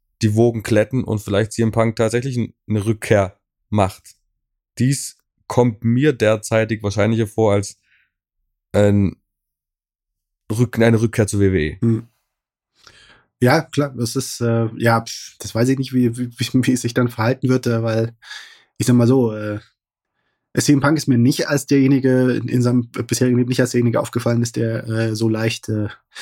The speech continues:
Speaker 2: der nicht nachtragend ist, sag ich jetzt mal so. <laughs> Und, ähm,
Speaker 1: Das ist richtig, ja.
Speaker 2: von daher, ich find's schwer einzuschätzen,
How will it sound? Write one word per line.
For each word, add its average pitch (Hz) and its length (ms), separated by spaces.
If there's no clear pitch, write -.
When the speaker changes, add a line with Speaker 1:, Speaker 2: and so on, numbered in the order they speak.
Speaker 2:
der 143 100
nicht 156 180
nachtragend 110 460
ist, - 140
sag 101 100
ich 95 60
jetzt 101 140
mal 104 120
so. 113 160
<laughs> - 560
Und, 117 360
ähm, 110 440
Speaker 1:
Das 95 240
ist - 200
richtig, 98 340
ja. 98 140
Speaker 2:
von 107 240
daher, 120 640
ich 127 320
find's 160 180
schwer 135 140
einzuschätzen, 113 640